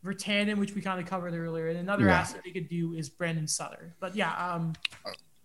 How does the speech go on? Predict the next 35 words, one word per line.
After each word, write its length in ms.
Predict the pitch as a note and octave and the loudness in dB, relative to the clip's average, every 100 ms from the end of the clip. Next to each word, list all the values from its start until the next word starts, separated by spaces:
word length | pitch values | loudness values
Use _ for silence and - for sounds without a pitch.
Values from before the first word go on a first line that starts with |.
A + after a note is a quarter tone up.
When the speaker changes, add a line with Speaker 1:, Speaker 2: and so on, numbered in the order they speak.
| - - | -20 -6
Speaker 1:
Hamonic 400 | - C#4+ C#4 C4+ | 4 6 6 4
is 100 | B3 | 4
also 300 | A#3+ A#3 A3+ | 4 4 0
one, 520 | G3 F#3+ F#3 F3+ - - - - - | 0 2 0 -2 -8 -16 -20 -10 -2
but 180 | F#3 | 0
he 140 | E3+ G#3+ | 2 2
has 180 | G#3+ - | 2 2
some 100 | F#3+ | -2
trade 280 | F#3+ F#3+ | -2 -4
protection 400 | F3+ F3 E3+ F#3 | -4 -4 -4 -4
for 80 | F3 | -6
some 260 | E3+ G3 E3+ | -2 0 2
reason. 480 | F#3+ C4 F#3+ G#3 C4+ - - - - | 4 6 6 4 0 -10 -20 -20 -2
But 200 | G3+ F#3+ | 0 2
where 120 | G#3+ | 0
do 60 | |
you 60 | G3+ | 0
see 80 | - | 0
Speaker 2:
Don't 160 | - G2+ | 0 0
Speaker 1:
him? 80 | |
Speaker 2:
know. 260 | - B1 A1 - | -4 -8 -8 6
I 160 | A#2 | 12
have 340 | B2+ A#2+ B2+ B2+ | 12 12 12 12
him 160 | B2 | 12
going 400 | A2+ A2 G#2+ A2 | 12 10 10 8
to 300 | A2 - G#2 | 6 8 8
the 160 | G2 G2+ | 8 6
Winnipeg 600 | F#2+ A2+ A#2 - A#2 G2+ | 8 8 8 8 8 8
Jets. 520 | F#2 G2 A2 - - - - - - - - - - - _ | 6 6 8 6 4 0 -16 -20 -20 -20 -20 -20 -20 -20 _
And 320 | - G2 F#2+ - - | -4 -2 -2 -2 4
to 100 | A#2 | 8
make 200 | B2 C3+ | 10 10
some 200 | - A2+ | 10 10
money 260 | A2+ A2 | 8 8
work, 440 | G#2 G2 A#2+ C#3 | 6 6 6 4